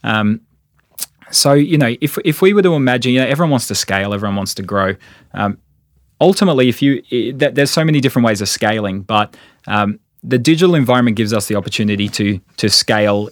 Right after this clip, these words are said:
in ways that are, are somewhat infinite, that don't involve a human constraint. Um, and I've, I've worked with businesses who go on that as a bit of a thought exercise and go, "Okay, well, if we wanted to look after one hundred thousand people," um, you know,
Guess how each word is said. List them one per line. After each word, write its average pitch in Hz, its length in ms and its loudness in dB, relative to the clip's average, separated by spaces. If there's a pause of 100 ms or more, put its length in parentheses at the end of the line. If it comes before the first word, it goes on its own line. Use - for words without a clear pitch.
in 104 260 0
ways 101 420 -2
that 98 240 -2 (160)
are, 95 320 -2
are 101 100 -4
somewhat 143 340 -2
infinite, 92 460 -6 (140)
that 95 220 -2 (120)
don't 101 220 0
involve 95 400 -4
a 90 60 -4
human 95 380 -6
constraint. 92 640 -8 (580)
Um, 120 280 0 (100)
and 131 140 2
I've, 131 240 -2
I've 156 260 0
worked 165 240 2
with 131 100 0
businesses 117 420 2
who 107 80 2
go 110 180 0
on 117 140 2
that 101 140 -2
as 101 120 -2
a - 20 -8
bit 101 120 -4
of 95 60 -4
a 90 60 -6
thought 120 300 -2
exercise 98 440 -6
and 101 120 -6
go, 110 60 -4
"Okay, 107 200 -4
well, 104 160 -4
if 110 140 -6
we 147 120 2
wanted 151 280 0
to - 80 -2
look 110 180 -2
after 104 320 -2
one 101 220 0
hundred 104 360 -2
thousand 98 640 -2 (300)
people," 101 440 -6 (380)
um, 95 300 -2 (400)
you 101 80 -2
know, 95 120 -2